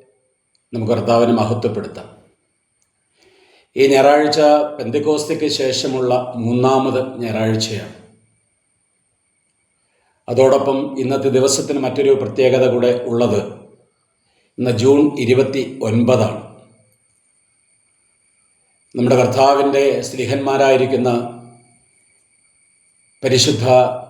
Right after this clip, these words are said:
പത്രോസ്ലിഹായുടെയും പരിശുദ്ധ പൗലോസ്ലിഹായുടെയും ഓർമ്മ ദിവസം കൂടെയാണ്. അതുകൊണ്ട് തന്നെ ഈ ദിവസം ഏറെ അനുഗ്രഹീതമാണ്.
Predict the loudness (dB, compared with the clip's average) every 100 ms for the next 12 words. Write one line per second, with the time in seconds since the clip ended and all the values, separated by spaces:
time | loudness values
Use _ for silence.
0 | -20 _ _ _ -6 0 0 2 0 2
1 | 2 2 -2 -4 -8 -14 -20 _ _ _
2 | _ _ _ _ -2 0 0 2 4 4
3 | 2 0 2 2 0 0 -2 -2 -6 -14
4 | -20 -20 _ _ _ _ 0 4 4 2
5 | -2 -4 -6 -6 -6 -4 -4 -4 -4 -6
6 | -12 -16 _ _ _ _ _ _ _ _
7 | _ _ _ _ _ _ _ _ _ _
8 | _ _ _ _ _ _ -4 2 4 4
9 | 4 2 2 2 0 -2 -2 0 2 2
10 | -2 -6 -4 0 0 0 -2 -6 -10